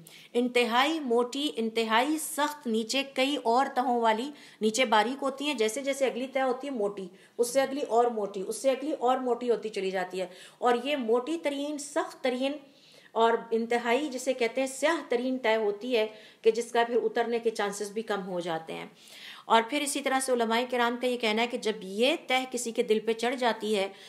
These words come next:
तो फिर उसके और हिदायत के दरमियान हाइल हो जाती है, फिर ऐसे शख्स के लिए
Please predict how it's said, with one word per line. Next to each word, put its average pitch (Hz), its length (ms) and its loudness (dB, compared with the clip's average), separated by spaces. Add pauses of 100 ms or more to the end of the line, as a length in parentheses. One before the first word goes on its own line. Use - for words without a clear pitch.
(180)
तो 240 80 4
फिर 240 260 2
उसके 262 300 -4
और 254 100 0
हिदायत 214 460 2
के 233 140 -2
दरमियान 196 680 0 (440)
हाइल 208 360 4
हो 175 180 0
जाती 160 380 -2
है, - 180 -12 (240)
फिर 269 120 2
ऐसे 240 280 2
शख्स 247 280 -2
के 226 120 2
लिए 226 260 0